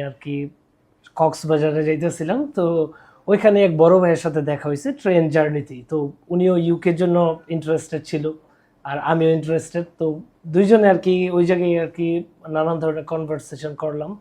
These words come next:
ইউকের ব্যাপারে। তো উনি বলছিল যে উনি একটা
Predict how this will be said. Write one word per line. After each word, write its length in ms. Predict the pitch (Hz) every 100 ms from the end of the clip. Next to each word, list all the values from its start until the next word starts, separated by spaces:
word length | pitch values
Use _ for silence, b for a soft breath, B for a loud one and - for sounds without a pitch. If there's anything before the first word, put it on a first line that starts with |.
| b b b _
ইউকের 360 | 147 143 156 147 143 _ _ -
ব্যাপারে। 400 | 139 139 127 156 277 _ _ _ _ _ _
তো 80 | 175 175 165 -
উনি 160 | 214 240 240 220
বলছিল 420 | 196 214 247 254 269
যে 80 | 226
উনি 200 | 196 185 185
একটা 300 | 185 180